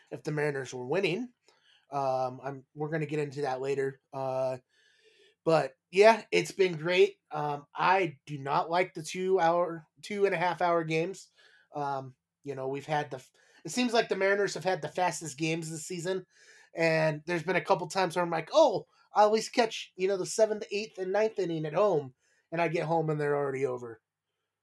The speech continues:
So I don't like it. But I'm also starting to work an earlier schedule. So, you know, everything's gonna balance out.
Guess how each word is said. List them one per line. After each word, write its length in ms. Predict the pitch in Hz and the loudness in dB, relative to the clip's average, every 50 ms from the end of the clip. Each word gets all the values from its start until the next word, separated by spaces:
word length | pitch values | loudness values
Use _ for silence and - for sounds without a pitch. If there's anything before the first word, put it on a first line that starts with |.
| _ _ | _ _
So 560 | - - - - 160 143 135 135 135 131 135 - _ _ _ - | -14 -12 -6 -4 -4 -2 -2 -2 -2 -4 -6 -12 _ _ _ 2
I 120 | 170 170 | 4 4
don't 160 | 160 151 139 | 4 4 0
like 240 | 143 139 135 131 147 | -2 -4 -4 -4 -6
it. 160 | 131 - - _ _ _ _ _ _ _ _ _ | -8 -8 -10 _ _ _ _ _ _ _ _ _
But 100 | 180 190 | 4 8
I'm 120 | 202 214 | 10 12
also 260 | 220 220 220 - 214 | 12 12 10 8 0
starting 280 | - - 214 202 196 165 | 0 4 4 4 4 2
to 60 | 175 | 0
work 200 | 175 180 170 - | -2 -2 -2 -2
an 100 | 160 151 | -4 -4
earlier 320 | 160 160 151 147 147 139 | -2 0 0 0 0 -2
schedule. 460 | 127 - - 151 139 127 - 135 131 127 | -4 -6 -6 -6 -6 -6 -6 -8 -8 -8
So, 320 | - - 156 143 139 - _ _ _ _ _ _ _ _ _ _ _ _ - | -6 -4 -4 -4 -4 -6 _ _ _ _ _ _ _ _ _ _ _ _ -4
you 100 | 165 151 | -4 -4
know, 180 | 139 139 147 - _ _ _ _ _ _ - | -4 -6 -10 -18 _ _ _ _ _ _ 6
everything's 480 | 262 262 240 247 247 254 226 196 165 | 6 8 8 6 4 2 2 0 2
gonna 180 | 156 202 180 170 | 4 4 4 4
balance 460 | 156 - 165 160 156 156 147 - - | 4 4 4 4 4 2 -2 -2 0
out. 240 | 151 143 143 143 | 0 0 0 -2